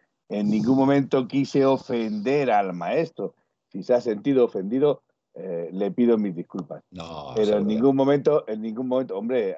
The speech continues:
Speaker 1: aquí ha habido varios desatinos en, eh, hacia mi figura, porque en ningún momento yo me he metido contra la suya y él sí ha atacado a la mía.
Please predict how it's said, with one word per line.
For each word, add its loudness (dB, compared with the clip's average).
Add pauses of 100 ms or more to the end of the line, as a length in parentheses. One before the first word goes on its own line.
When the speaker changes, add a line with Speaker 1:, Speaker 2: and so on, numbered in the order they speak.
(100)
Speaker 1:
aquí -2
ha 0
habido 2 (280)
varios 0
desatinos -2 (480)
en, -6
eh, -4
hacia -4
mi 0
figura, 2 (260)
porque -2
en 0
ningún 2
momento 2
yo 4
me 2
he 0
metido 0
contra 0
la -2
suya 0 (240)
y -2
él 2
sí -2
ha 2
atacado -2
a -8
la -12
mía. -20